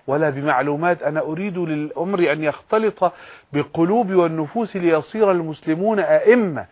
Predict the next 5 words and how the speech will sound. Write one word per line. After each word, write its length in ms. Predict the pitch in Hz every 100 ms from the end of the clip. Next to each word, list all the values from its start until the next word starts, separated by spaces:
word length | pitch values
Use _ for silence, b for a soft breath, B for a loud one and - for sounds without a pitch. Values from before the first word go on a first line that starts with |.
| b b -
يفهمون 720 | 113 - 147 175 220 190 147
دينهم 440 | 143 156 190 170
بحق، 540 | 143 143 - 196 - - - _ _ b b b b b b b b b _ _
بدأ 680 | 143 156 247 220 185 190
الإسلام 1200 | 156 151 135 143 - 175 180 185 185 175 170 175